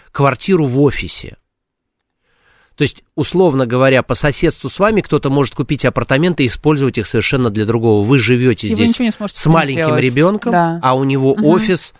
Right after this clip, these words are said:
Speaker 1: Конечно, он, они
Speaker 2: Мгм.
Speaker 1: обязаны соблюдать правила нахождения в офисе,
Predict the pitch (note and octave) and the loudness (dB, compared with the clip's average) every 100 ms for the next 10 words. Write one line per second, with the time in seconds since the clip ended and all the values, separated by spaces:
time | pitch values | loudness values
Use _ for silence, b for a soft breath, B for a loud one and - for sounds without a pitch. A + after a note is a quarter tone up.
0 | b - D3 D3 A#2+ - G#2+ B2 A#2 C3+ | b -6 -2 0 -2 -4 -6 -6 -4 0
1 | B2+ A#2+ A#2+ A#2 G2 - G#2+ G#2 A2 G#2+ | 2 4 2 0 -2 -6 -4 -2 0 -2
2 | - b b b _ - - C3 A#2+ G#2 | -4 b b b _ -12 -2 -2 0 -2
3 | G2+ G2+ - A#2 B2 G#2+ F2 F2 E2+ A2 | -4 -4 -4 -4 -2 -2 -2 -4 -2 -2
4 | D3 F#3 G#3+ - A#3 | 0 0 -2 -4 -4